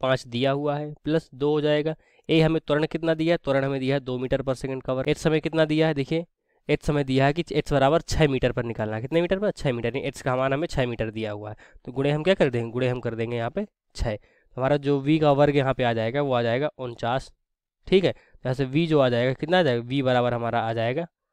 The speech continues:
सात मीटर per second हमारा आ जाएगा। ठीक है दोस्तों, तो यानी एच बराबर छह मीटर पर हमारा जो कण है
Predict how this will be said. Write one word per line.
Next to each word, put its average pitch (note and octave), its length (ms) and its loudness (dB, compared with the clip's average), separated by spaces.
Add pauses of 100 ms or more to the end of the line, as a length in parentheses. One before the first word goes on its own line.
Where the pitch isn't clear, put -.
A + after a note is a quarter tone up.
(340)
सात B2 360 2
मीटर A#2 300 -4 (460)
per C3+ 120 2
second A#2 280 -6
हमारा B2 320 -4 (260)
आ A#2 120 -2
जाएगा। A2 320 -10
ठीक F3+ 180 -2
है F#3+ 80 4
दोस्तों, A#2 240 -4
तो - 400 -10
यानी D#3 160 2
एच E3+ 240 -2
बराबर C#3 420 4 (380)
छह D#3+ 200 4
मीटर C#3 300 2
पर E3+ 200 4
हमारा C#3 380 4
जो C#3 140 0
कण D3+ 240 4
है E3 240 4